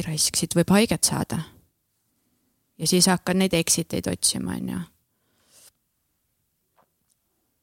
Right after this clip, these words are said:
Hakkad sõltuma millestki muust, sest,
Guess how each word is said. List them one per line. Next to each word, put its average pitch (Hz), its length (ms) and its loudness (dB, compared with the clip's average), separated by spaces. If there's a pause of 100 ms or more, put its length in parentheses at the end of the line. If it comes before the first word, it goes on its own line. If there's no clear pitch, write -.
(140)
Hakkad 190 300 -6
sõltuma 190 400 -4
millestki 185 480 0
muust, 247 560 2
sest, - 400 2